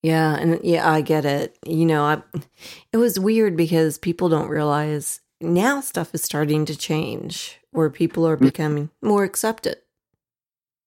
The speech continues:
Speaker 2: Yeah,
Speaker 1: of
Speaker 2: I, well,
Speaker 1: metaphysical, spiritual stuff like that.
Speaker 2: I think the world is, I mean, not only is it becoming more popular, I mean, it, it's more, more common. People are getting exposed to these ideas, and so it's, it's not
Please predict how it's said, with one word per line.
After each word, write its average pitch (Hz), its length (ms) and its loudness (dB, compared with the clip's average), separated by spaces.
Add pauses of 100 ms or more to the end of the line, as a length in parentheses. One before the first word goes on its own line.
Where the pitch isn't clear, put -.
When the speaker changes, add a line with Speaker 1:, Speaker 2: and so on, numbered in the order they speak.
(200)
Speaker 2:
Yeah, 135 240 6
Speaker 1:
of 165 260 2
Speaker 2:
I, 160 40 4
well, 156 40 6
Speaker 1:
metaphysical, 151 760 2
spiritual - 580 -6
stuff - 400 -6
like - 240 -6
that. - 260 -10 (1040)
Speaker 2:
I 113 100 0
think 135 340 -2
the 117 120 0
world 110 580 -2 (140)
is, 95 500 -6
I 98 80 -4
mean, 98 140 0
not 113 200 4
only 104 300 2
is 92 160 -2
it - 120 -2
becoming 95 420 -4
more 90 200 -4
popular, 95 920 -2 (840)
I 101 40 -6
mean, 95 300 0
it, 95 220 0
it's - 220 -6 (120)
more, 98 420 2
more 92 160 0
common. 95 680 0 (460)
People 101 260 2
are 92 80 4
getting 98 220 4
exposed 95 460 0
to 92 80 -6
these 92 200 2
ideas, 92 760 4
and 90 140 -4
so 87 300 0
it's, - 340 -6
it's 90 220 -8
not 90 440 0